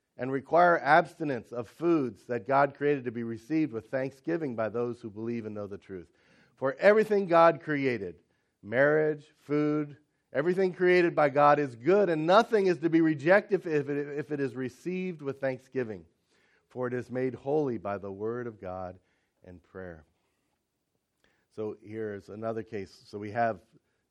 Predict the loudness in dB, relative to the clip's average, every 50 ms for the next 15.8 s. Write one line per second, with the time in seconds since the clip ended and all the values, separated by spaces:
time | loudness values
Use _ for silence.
0 | _ -18 -16 -16 -10 -6 -4 -4 -4 -4 -6 -10 -16 _ _ _ -10 -8 -8 -8
1 | -8 -8 -8 -8 -4 0 0 0 0 -2 -4 -6 -4 0 2 4 4 2 2 0
2 | 0 2 2 2 0 0 -2 -4 -6 -10 -14 -16 -16 -14 -6 -2 0 2 2 2
3 | 2 0 0 -2 -2 -4 -6 -10 -10 -10 -10 -12 _ -14 -14 -12 _ -10 -10 -10
4 | -10 -10 -10 -10 -8 -8 -10 -10 -12 -14 -14 -14 _ _ _ _ _ _ _ _
5 | _ -8 -6 -6 -8 -10 _ _ _ _ -14 -14 -14 -14 -14 -18 -16 -16 -16 -14
6 | -12 -12 -12 -10 -10 -10 -10 -10 -10 -14 -16 _ -12 -12 -12 -12 -12 _ -10 -8
7 | -8 -6 -6 -6 -6 -6 -6 -6 -8 _ _ _ _ _ _ _ _ _ _ _
8 | _ _ _ _ _ -10 -10 -10 -12 _ _ _ _ _ _ _ _ _ _ _
9 | _ _ -20 -20 -20 -20 -20 -20 -20 _ _ _ _ _ _ _ _ _ _ _
10 | _ _ _ _ _ _ _ _ _ _ _ _ _ _ _ _ _ _ _ _
11 | _ _ _ _ -8 -4 -4 -2 -2 -2 -2 -4 -4 -6 -8 -8 -6 -6 -6 -8
12 | -10 -14 -12 -12 -10 -8 -6 -4 -4 -6 -6 -10 _ -14 -10 -8 -8 -8 -8 -10
13 | -10 -12 -14 -14 -14 -8 -6 -4 -2 -2 -4 -6 -8 -10 -10 -10 -10 -10 -10 -10
14 | -8 -8 -10 -8 -6 -6 -6 -4 -2 0 0 0 -2 -4 -6 -8 -12 -16 -18 -20
15 | -20 -10 -6 -4 -4 -4 -4 -6 -8 -12 -14 -12 -14 -16 -16